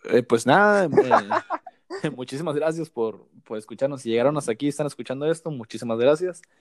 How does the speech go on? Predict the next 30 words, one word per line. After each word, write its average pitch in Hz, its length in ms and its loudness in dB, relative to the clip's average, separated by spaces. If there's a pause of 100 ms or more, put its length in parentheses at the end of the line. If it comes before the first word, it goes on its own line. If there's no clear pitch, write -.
(460)
Y 110 640 -4 (380)
pues 110 140 -2
esperemos 110 720 0 (480)
por 110 120 2
lo 107 120 4
menos 117 260 0
hacerlos 110 380 -2
pasar 107 580 -2 (560)
ochenta 120 420 0
minutos 127 380 0
de, 104 440 -4
de 101 180 -6
risas 151 480 2
o 110 440 -10 (840)
pues 131 160 -6
con 135 160 -2
que 127 80 0
se 127 100 -2
identifiquen 135 640 -2
y 127 80 -8
con 113 160 -6
que 110 140 -8
la 95 100 -6
pasen 160 300 -4
bien, 190 240 -6
con 151 120 -14
que 127 120 -8
no 135 80 -6
les 156 120 -6
aburra. 170 340 -6